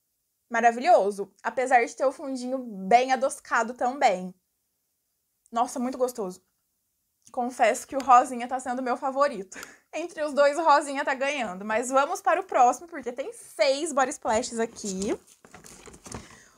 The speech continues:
O próximo é o da sereia, gente. Olha que coisa mais linda.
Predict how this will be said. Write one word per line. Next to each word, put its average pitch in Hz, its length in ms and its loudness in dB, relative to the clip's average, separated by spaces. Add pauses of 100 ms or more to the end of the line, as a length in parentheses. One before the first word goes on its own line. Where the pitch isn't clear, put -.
(140)
O 349 140 2
próximo 302 760 6
é 262 100 2
o 285 60 0
da 285 180 4
sereia, 285 960 0
gente. 233 800 -4
Olha 311 240 -4
que 370 120 -12
coisa 285 300 -4
mais 262 440 -4
linda. 226 1080 -4